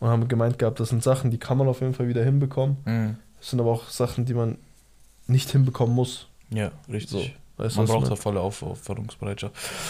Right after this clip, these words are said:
Speaker 2: Einfach auch so vielleicht an jeden, der zuhört, ähm, das ist auch das beste Beispiel so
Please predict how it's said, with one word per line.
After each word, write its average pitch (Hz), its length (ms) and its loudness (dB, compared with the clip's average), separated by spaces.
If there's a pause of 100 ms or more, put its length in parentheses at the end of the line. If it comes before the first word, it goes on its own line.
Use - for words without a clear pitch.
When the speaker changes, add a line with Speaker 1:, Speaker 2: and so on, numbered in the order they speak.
(460)
Speaker 2:
Einfach 165 340 6 (300)
auch 147 240 4
so 135 240 4
vielleicht 131 360 2
an 120 100 2
jeden, 135 220 2
der 117 120 2
zuhört, 127 480 2
ähm, 107 520 2 (1300)
das 123 160 0
ist 170 100 4
auch 143 120 4
das 127 160 0
beste 151 340 2
Beispiel 123 460 2
so 117 380 0